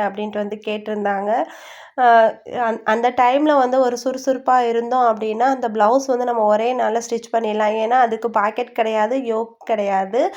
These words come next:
அதனால ஒன் டேல வந்து நம்ம ஸ்டிச் பண்ணிடலாம். ஆனா, சட்டை வந்து கட்டாயம் வந்து ரெண்டு நாள் தேவைப்படும். ஃபஸ்ட்டு வந்து பார்க்குறதுக்கு இது மலைப்பா தான் இருக்கும். இவ்ளோ சட்டையை வந்து ஒரே நாள்ல, ரெண்டு நாள்ல எப்படி நம்மளால தைக்க முடியும் அப்படின்னு,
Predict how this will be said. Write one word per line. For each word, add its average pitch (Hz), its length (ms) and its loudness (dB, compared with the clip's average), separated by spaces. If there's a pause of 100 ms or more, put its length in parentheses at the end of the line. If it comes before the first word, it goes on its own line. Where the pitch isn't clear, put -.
(200)
அதனால 233 460 0
ஒன் 226 220 2
டேல 254 300 0
வந்து 233 200 0
நம்ம 220 200 0
ஸ்டிச் 214 280 -10
பண்ணிடலாம். 208 440 -4
ஆனா, 226 200 0
சட்டை 262 360 -2
வந்து 240 240 -2
கட்டாயம் 226 460 0
வந்து 226 200 -4
ரெண்டு 226 360 -2
நாள் 233 260 0
தேவைப்படும். 214 600 -2
ஃபஸ்ட்டு 294 460 -6
வந்து 247 280 -2
பார்க்குறதுக்கு 233 680 0
இது 226 100 -2
மலைப்பா 220 460 0
தான் 220 200 2
இருக்கும். 208 300 -4
இவ்ளோ 220 340 -6 (320)
சட்டையை 233 400 0
வந்து 247 200 -2
ஒரே 226 300 -2
நாள்ல, 233 320 0
ரெண்டு 220 240 -4
நாள்ல 220 280 -2
எப்படி 233 260 -4
நம்மளால 220 460 0
தைக்க 214 320 -2
முடியும் 220 320 -2
அப்படின்னு, 208 380 -2